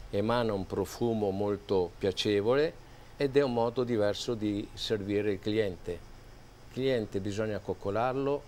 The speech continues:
e bisogna ringraziarlo del momento che ci ha scelto e quindi vedrete al termine della realizzazione che effettivamente viene direttamente coinvolto il cliente con questa nuvola che noi andremo a creare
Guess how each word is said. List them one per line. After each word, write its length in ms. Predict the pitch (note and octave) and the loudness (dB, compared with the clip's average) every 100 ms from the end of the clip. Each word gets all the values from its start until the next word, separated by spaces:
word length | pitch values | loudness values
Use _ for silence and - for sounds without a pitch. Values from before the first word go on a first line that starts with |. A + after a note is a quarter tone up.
| - - - - - - - | -12 -14 -18 -18 -16 -16 -8
e 240 | A#2 A2 - | -4 -4 -4
bisogna 440 | F#2 F#2+ A2 A2 | -4 -2 -2 -2
ringraziarlo 680 | G2 G2 F#2+ F2+ - A2+ A2+ | -2 -2 -2 -2 0 0 0
del 140 | G#2 F#2+ | 0 -2
momento 420 | G2 G2+ G2 F#2+ | -2 -2 -4 -6
che 120 | F#2+ | -6
ci 120 | - | -6
ha 40 | F2+ | -4
scelto 580 | - G#2+ G2+ - C3+ - - - - - | 2 2 2 0 -2 -2 -16 -18 -18 -12
e 120 | - | -8
quindi 480 | - B2+ B2 B2+ B2 - - - - - - - - - - - - | -2 0 2 2 0 -2 -16 -18 -16 -16 -18 -20 -20 -18 -16 -14 2
vedrete 520 | G#2+ A2+ C#3 C#3 A2+ | 6 8 8 6 4
al 100 | G2+ | 0
termine 440 | - B2 A#2+ A2+ G2 | 2 4 4 2 4
della 300 | G#2+ G#2 G#2 | 4 4 4
realizzazione 960 | G#2 G#2 G#2 A#2+ - B2+ B2 B2+ C3 | 4 2 2 2 4 4 6 4 0
che 120 | - G#2+ | 2 0
effettivamente 840 | - G#2+ A#2 A2+ A2+ A2+ - A#2 | 0 -2 2 2 2 0 0 0
viene 340 | G#2 A#2 A#2 G2+ | 2 2 2 2
direttamente 640 | G#2 G#2 G#2+ G#2+ A2 G2+ | 2 0 0 -2 -2 -4
coinvolto 1000 | - G#2 G2+ G2 F#2+ A2+ G2 - F#2+ E2+ - | -2 -2 0 0 4 4 4 0 -4 -4 -6
il 140 | F#2 | -8
cliente 600 | - G2+ F#2 D#2+ D2 - D#2 - - - - - - | -4 0 0 -2 -6 -10 -10 -14 -18 -18 -18 -18 -12
con 220 | - G#2+ G#2 | -4 -2 0
questa 320 | A#2 - A#2 | -2 0 0
nuvola 460 | A2+ A2+ B2+ C3 | 2 2 2 0
che 100 | A#2+ | 0
noi 160 | G#2+ G#2 | -2 -2
andremo 420 | G#2 F#2+ G#2 G#2 | -2 -2 0 -2
a 60 | F#2+ | -2
creare 600 | A#2 A2+ G2+ G2+ A2+ | 0 2 2 2 0